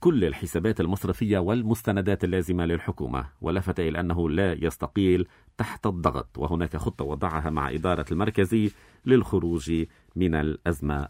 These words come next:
وسنسعى لتنفيذها. أصدر المدير العام للضمان محمد كركي قرارين قضى بموجب-،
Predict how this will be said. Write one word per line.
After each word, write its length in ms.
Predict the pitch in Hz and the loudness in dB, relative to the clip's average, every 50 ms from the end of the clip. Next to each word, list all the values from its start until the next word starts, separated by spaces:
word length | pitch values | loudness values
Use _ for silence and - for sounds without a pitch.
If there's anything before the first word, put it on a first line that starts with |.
| - - | -2 -2
وسنسعى 720 | 120 123 - 85 73 71 67 - 67 60 69 69 64 - - | -2 0 0 -2 -4 -4 -8 -8 -6 -4 -4 -4 -4 -8 -8
لتنفيذها. 880 | 69 65 58 - - 120 117 107 - - 53 - 76 71 82 76 64 - - - _ _ - _ _ _ _ _ _ _ _ _ _ _ _ _ _ - - - - _ _ _ _ _ _ _ _ _ _ _ - - - - - - - - - - - - - - _ _ _ _ _ _ | -6 -6 -6 -2 -2 -2 -2 -2 -4 -10 -6 -6 -4 -2 -2 -2 -4 -4 -12 -20 _ _ -20 _ _ _ _ _ _ _ _ _ _ _ _ _ _ -20 -20 -20 -20 _ _ _ _ _ _ _ _ _ _ _ -20 -20 -20 -20 -20 -20 -20 -20 -20 -20 -20 -20 -20 -20 _ _ _ _ _ _
أصدر 280 | 139 127 113 135 131 127 | 2 4 6 6 6 8
المدير 300 | 120 120 117 113 123 120 | 8 6 6 6 6 4
العام 320 | 113 113 117 151 170 170 | 4 4 2 2 2 4
للضمان 380 | 147 110 80 104 101 113 123 120 | 4 4 6 4 4 4 4 2
محمد 300 | 110 - - 107 101 90 | 2 0 0 0 -2 0
كركي 340 | - - 113 110 104 - 101 | 0 0 0 0 2 0 -2
قرارين 580 | - - 98 92 92 90 107 113 110 104 98 | 0 2 2 2 4 4 4 4 4 4 2
قضى 340 | 92 - - 117 101 107 104 | 0 0 -2 0 2 2 2
بموجب-، 640 | 90 87 95 95 98 98 95 87 80 - 101 87 | 2 2 2 2 2 2 0 0 0 -2 -4 -4